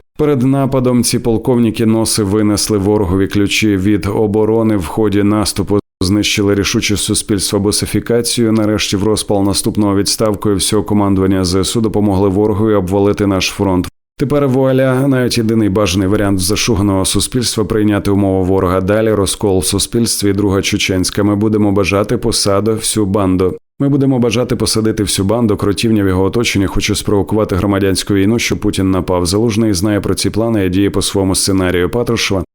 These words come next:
В той же час Трамп буде працювати з Байденом в чотири роки і закриє очі на спроби демократів влаштувати шоу з імпічментом, які нібито ті будуть готувати, якщо щось піде не по сценарію Байдена, коли Трамп стане президентом.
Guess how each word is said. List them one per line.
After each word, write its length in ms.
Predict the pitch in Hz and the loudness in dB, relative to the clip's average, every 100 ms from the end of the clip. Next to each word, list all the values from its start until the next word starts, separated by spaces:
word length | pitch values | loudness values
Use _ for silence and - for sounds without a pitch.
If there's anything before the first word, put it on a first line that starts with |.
| _ _ - | _ _ -14
В 40 | - | -2
той 140 | 151 | 0
же 120 | 139 | 0
час 260 | 131 131 - | 0 -2 0
Трамп 260 | 123 123 | 0 0
буде 160 | 120 117 | 2 0
працювати 500 | 110 110 113 113 110 | 0 -2 0 0 0
з 60 | 95 | 0
Байденом 400 | 107 101 101 95 | 0 2 0 0
в 60 | |
чотири 480 | - 104 104 101 98 | -2 -2 0 0 0
роки 460 | 113 131 135 123 107 | 0 0 0 0 0
і 40 | |
закриє 440 | 98 104 113 110 | 0 -2 0 0
очі 320 | 107 120 - 107 | 0 0 0 0
на 140 | 101 | 0
спроби 300 | - 110 101 | 0 0 0
демократів 520 | 98 98 - 120 110 | 0 0 0 -2 0
влаштувати 520 | 98 95 - 104 95 | 0 0 0 -2 0
шоу 280 | 90 107 98 | -2 0 0
з 80 | 85 | 0
імпічментом, 560 | 92 117 120 120 104 98 _ - | 0 0 -2 -2 0 -2 _ -4
які 220 | 98 104 | -2 0
нібито 360 | 104 95 90 95 | 0 2 0 -2
ті 320 | - 131 127 | 0 0 2
будуть 300 | 117 104 101 | 2 0 0
готувати, 520 | 87 95 98 117 - | 0 0 0 0 0
якщо 260 | 101 - 98 | -2 -2 -4
щось 240 | - 107 | -2 -2
піде 280 | - 101 95 | -2 -2 0
не 160 | 98 95 | 0 0
по 140 | 104 | -2
сценарію 420 | 95 101 95 95 | -2 0 0 0
Байдена, 420 | 92 113 117 117 110 | 2 0 2 0 0
коли 240 | 104 95 | 0 0
Трамп 260 | - 113 101 | 0 -2 -2
стане 280 | 98 92 | -2 -2
президентом. 640 | 85 92 90 98 92 95 | -2 -2 0 0 0 0